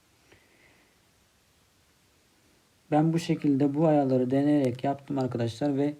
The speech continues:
güzel sonuç aldım. Hafif donma, kasma oluyor. Drop girmiyor. Eskisinden bin kat daha iyi oluyor.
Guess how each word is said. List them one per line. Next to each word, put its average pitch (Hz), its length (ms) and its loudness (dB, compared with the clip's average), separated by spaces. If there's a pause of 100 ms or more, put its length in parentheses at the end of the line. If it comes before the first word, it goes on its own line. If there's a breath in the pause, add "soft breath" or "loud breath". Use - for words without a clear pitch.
(140)
güzel 139 240 2
sonuç 147 340 0
aldım. 127 420 0
Hafif 151 360 -6
donma, 151 320 2
kasma 147 400 0 (100)
oluyor. 143 420 -4 (1080 soft breath)
Drop 165 320 4
girmiyor. 151 380 4
Eskisinden 147 640 0
bin 147 80 4
kat 147 320 -2
daha 151 180 4
iyi 131 180 2
oluyor. 117 420 -4